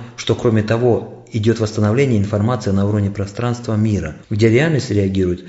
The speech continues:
в структуре вечности, так как физическое тело вечно и неразрушимо. У каждого человека на уровне души есть такие знания и задачи.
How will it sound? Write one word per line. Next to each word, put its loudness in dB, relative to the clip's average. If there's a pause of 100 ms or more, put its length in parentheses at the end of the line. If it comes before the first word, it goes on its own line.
(140)
в -16
структуре 0
вечности, -4 (240)
так 2
как 0
физическое 0
тело -4 (120)
вечно 0
и -2
неразрушимо. -2 (240)
У -2
каждого 4
человека 0
на 2
уровне 2
души -4 (260)
есть 0
такие 0
знания 2
и -2
задачи. -6